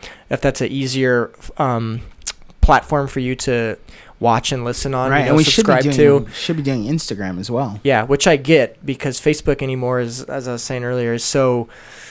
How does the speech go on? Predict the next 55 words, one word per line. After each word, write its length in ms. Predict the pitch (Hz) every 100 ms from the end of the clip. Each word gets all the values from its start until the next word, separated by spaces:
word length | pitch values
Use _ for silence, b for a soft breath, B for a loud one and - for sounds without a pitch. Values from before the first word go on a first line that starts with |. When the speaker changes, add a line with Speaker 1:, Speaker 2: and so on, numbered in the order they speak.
| B B
Speaker 1:
convoluted 560 | 180 165 151 156 151
and 160 | 131 117
cluttered, 400 | - 170 160 156
and, 180 | 131 131
you 60 |
know, 160 | 131 120
all 140 | 123
their 200 | 131 127 120
fancy 360 | - 147 151
algorithms 560 | 135 147 147 147 143 135
that 100 | 127
tell 160 | 147
you 140 | 147 135
what 140 | 135
to 100 | -
like 380 | 135 131 139 139
and 200 | 123 120
force 360 | - 165 151 -
feed, 320 | 156 135 151 - _ -
force 400 | - - 196 170
feed 340 | - 175 165 - -
your 180 | 160
likes 340 | 156 151 151 -
and 140 | 143
dislikes, 580 | 147 - 147 120 117 -
right? 240 | 135 107
Speaker 2:
Right, 80 | - -
Speaker 1:
Or 60 | 143
not 120 | 165
Speaker 2:
right. 80 | 170
Speaker 1:
even 180 | 135 123
dislikes, 500 | 160 - 120 117 -
only 340 | 170 175 160 135 - -
what 160 | 160
you 120 | 151 147
like, 380 | 131 117 -
you 160 | 151 139
know, 140 | 131
Speaker 2:
Right. 100 | 127
Speaker 1:
just 240 | 127 - - -
exposing 480 | - - - 151 135
you. 140 | 131 120 B B
So 120 | 190
I 80 | 202
get 140 | 160
it. 100 | 123
Facebook's 380 | - 156 - 135
cluttered. 380 | - 143 131 123
I 180 | 127 135
don't 200 | 120 131
use 200 | 127 123
it 100 | 127
that 140 | 123
much 240 | 127 127
anymore. 380 | 135 127 127 127